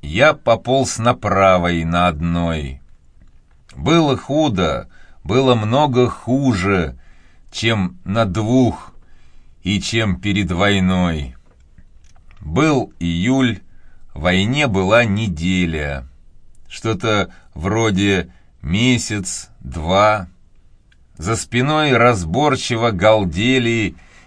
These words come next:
немцы. Кружилась голова. Полз, пока рука не отупела.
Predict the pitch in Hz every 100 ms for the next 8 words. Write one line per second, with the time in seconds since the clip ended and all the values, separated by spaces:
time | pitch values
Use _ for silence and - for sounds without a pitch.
0 | - 82 95 110 104 95 - 87 87 87
1 | 73 - - - - - - 87 92 92
2 | 71 113 117 98 92 - 69 80 78 73
3 | 69 85 92 78 76 - - - _ _
4 | _ - - - - - - 117 160 143
5 | - - 104 117 110 107 - 131 120 107
6 | 110 - 107 90 110 117 117 104 92 69